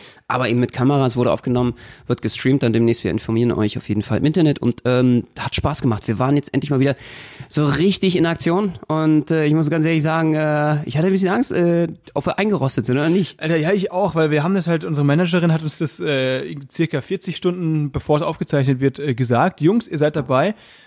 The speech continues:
Speaker 2: weil es ist echt eine große Ehre. Wir haben da richtig, äh, Bock drauf gehabt und es war echt... Äh, äh,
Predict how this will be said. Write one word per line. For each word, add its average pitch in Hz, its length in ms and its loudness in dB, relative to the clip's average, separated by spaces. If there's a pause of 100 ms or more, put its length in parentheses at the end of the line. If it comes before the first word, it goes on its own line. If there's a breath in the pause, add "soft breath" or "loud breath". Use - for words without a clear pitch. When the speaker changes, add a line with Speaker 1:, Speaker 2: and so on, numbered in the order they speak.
(140 loud breath)
Speaker 2:
weil 147 160 4
es 160 80 -6
ist 185 160 -8
echt 208 140 -2
eine 214 100 4
große 190 240 0
Ehre. 190 200 -4
Wir 139 120 2
haben 160 100 2
da 185 80 4
richtig, 185 400 0
äh, 170 80 -2
Bock - 200 -6
drauf 156 200 -4
gehabt 123 280 -6
und 160 60 -4
es - 120 -8
war 135 120 -4
echt... 151 220 -10
Äh, 143 240 0 (540 soft breath)
äh, 131 160 0